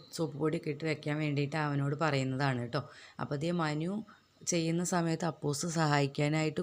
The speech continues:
കൂടെ ഉണ്ട്. ആളാണ് ഡ്രസ്സൊക്കെ ഇടുന്നത് കേട്ടോ. അപ്പോൾ അതിൽ നമ്മൾ കുറച്ച് സോപ്പ് പൊടിയും കൂടെ ഒന്ന് ഇട്ട് വെക്കുക. എന്നിട്ട് കുറച്ച് നേരം അതിൽ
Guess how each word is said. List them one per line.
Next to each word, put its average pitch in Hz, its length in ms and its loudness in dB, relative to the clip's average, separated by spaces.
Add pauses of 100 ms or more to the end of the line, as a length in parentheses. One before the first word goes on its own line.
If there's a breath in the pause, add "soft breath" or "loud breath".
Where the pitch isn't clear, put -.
കൂടെ 156 320 4
ഉണ്ട്. 160 160 0 (140)
ആളാണ് 143 280 0 (120)
ഡ്രസ്സൊക്കെ 170 440 -2
ഇടുന്നത് 143 360 -2
കേട്ടോ. 143 180 -4 (380 loud breath)
അപ്പോൾ 214 180 2
അതിൽ 208 140 2 (100)
നമ്മൾ 202 180 -2 (140)
കുറച്ച് 185 400 -2
സോപ്പ് 165 340 -2
പൊടിയും 160 360 0
കൂടെ 165 200 0
ഒന്ന് 165 180 0
ഇട്ട് - 200 -6
വെക്കുക. 147 340 -2 (360 loud breath)
എന്നിട്ട് 175 280 -4
കുറച്ച് 175 260 -2
നേരം 160 180 2
അതിൽ 170 120 2